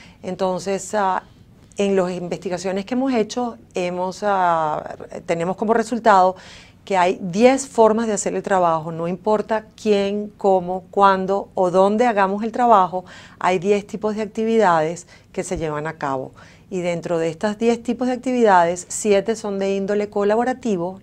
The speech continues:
las hacemos en conjunto, y tres son de índole individual. Entonces, fundamentalmente, Living Office es un concepto que lleva una gran cantidad de conocimiento a las empresas y ofrece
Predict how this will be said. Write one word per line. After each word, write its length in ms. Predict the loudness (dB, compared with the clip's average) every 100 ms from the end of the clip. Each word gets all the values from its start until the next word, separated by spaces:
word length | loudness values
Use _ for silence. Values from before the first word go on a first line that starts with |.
| -18
las 140 | -14
hacemos 420 | -12 -8 -8 -8
en 80 | -8
conjunto, 640 | -6 -2 2 0 0 -4 -6 -14 -20 -16 -8
y 120 | -2
tres 280 | 2 2 2
son 200 | -6 -4
de 140 | -4
índole 300 | -4 -6 -6
individual. 720 | -6 -6 -6 -4 -2 -4 -6 -12 -20 -20 -20
Entonces, 300 | _ -10 -8
fundamentalmente, 880 | -6 -4 -2 0 0 0 -2 -2 -2
Living 360 | -2 0 0 -2
Office 360 | -4 -6 -10 -8
es 100 | -10 -10 -2
un 220 | 0 0
concepto 680 | -4 -4 -2 -2 -2 -6 -6 -20 -20 -8
que 120 | -4
lleva 460 | 2 2 4 2 -2 -10 -2
una 300 | 0 0 2
gran 240 | 2 0
cantidad 520 | -4 -2 2 4 4
de 200 | 4 0
conocimiento 800 | -2 -2 -2 -4 -4 -2 -4 -4
a 60 | -4
las 160 | -4 -4
empresas 600 | -2 0 -2 -2 -8 -8 -20 -16 -2
y 140 | 0
ofrece 520 | 0 -2 -4 -4 -6